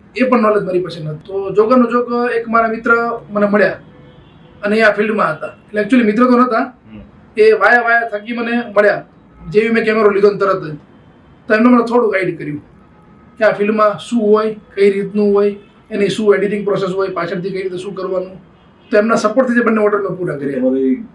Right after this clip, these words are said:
Speaker 2: એ ફર્સ્ટ ગાઈડ જે છે ને,
Speaker 1: હા.
Speaker 2: એ કોણ?
Speaker 1: એ શૈલેષભાઈ રંગાણી, અને આજે પણ એ મારી ટીમમાં મારી સાથે જ છે.
Speaker 2: ક્યાં વાત. અ, શરૂઆત થઈ ગઈ, ધીમે ધીમે કામ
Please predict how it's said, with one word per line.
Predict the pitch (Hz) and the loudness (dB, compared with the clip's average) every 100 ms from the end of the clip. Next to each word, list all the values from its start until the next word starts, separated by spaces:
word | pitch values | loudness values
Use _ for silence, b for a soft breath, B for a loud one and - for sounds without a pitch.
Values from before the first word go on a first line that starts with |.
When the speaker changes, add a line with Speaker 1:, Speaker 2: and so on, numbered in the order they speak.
| _ 120 | _ -14
Speaker 2:
એ | 110 - | -14 -6
ફર્સ્ટ | 127 139 143 | -4 -4 -2
ગાઈડ | 127 131 135 131 | 2 2 2 -4
જે | 143 | -6
છે | 135 147 | -6 -8
ને, | - - _ | -12 -20 _
Speaker 1:
હા. | - 139 | -10 -6
Speaker 2:
એ | 120 | -4
કોણ? | 135 - - - _ _ - 247 | -4 -8 -14 -20 _ _ -6 2
Speaker 1:
એ | 226 | 2
શૈલેષભાઈ | 226 226 240 220 208 | 2 0 2 2 0
રંગાણી, | 190 190 180 233 - _ 214 - - _ - | 0 -4 -6 -8 -12 _ -20 -20 -20 _ -8
અને | 185 190 190 190 | -6 -6 -8 0
આજે | 196 247 | 2 4
પણ | 254 240 | 4 4
એ | |
મારી | 233 226 | 2 -2
ટીમમાં | 226 226 214 | -2 -2 0
મારી | 202 | 0
સાથે | 180 175 | 0 0
જ | 165 | -4
છે. | - 160 - _ | -8 -18 -20 _
Speaker 2:
ક્યાં | 113 101 | -12 -12
વાત. | - - - _ _ - _ _ _ - 117 | -14 -20 -20 _ _ -20 _ _ _ -14 -6
અ, | 113 117 117 - | -2 -2 -4 -10
શરૂઆત | - 120 131 131 | -2 2 2 2
થઈ | 127 | 0
ગઈ, | 123 147 - - - | 0 -2 -8 -20 -14
ધીમે | 107 107 | -10 -8
ધીમે | 110 110 | -8 -8
કામ | - 107 110 | -4 -4 -6